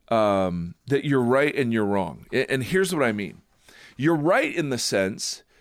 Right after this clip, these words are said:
that there is a, a healthy place for shame. Now, I, I know not everyone's gonna agree with that, but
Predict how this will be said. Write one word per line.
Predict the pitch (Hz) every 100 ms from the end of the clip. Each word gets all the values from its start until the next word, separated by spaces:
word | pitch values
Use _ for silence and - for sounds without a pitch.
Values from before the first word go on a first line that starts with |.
| _
that | - 113 147 123
there | 151 175
is | 190
a, | 170 127 127
a | 117
healthy | 117 139 147 165
place | - 127 127
for | -
shame. | 127 185 139 107
Now, | 107
I, | 82
I | 120
know | 147 156 127 -
not | 117 120
everyone's | 127 113 107
gonna | 120 107
agree | - 101 107
with | 101 98
that, | 92 92 131 - _ - - _ -
but | 143 -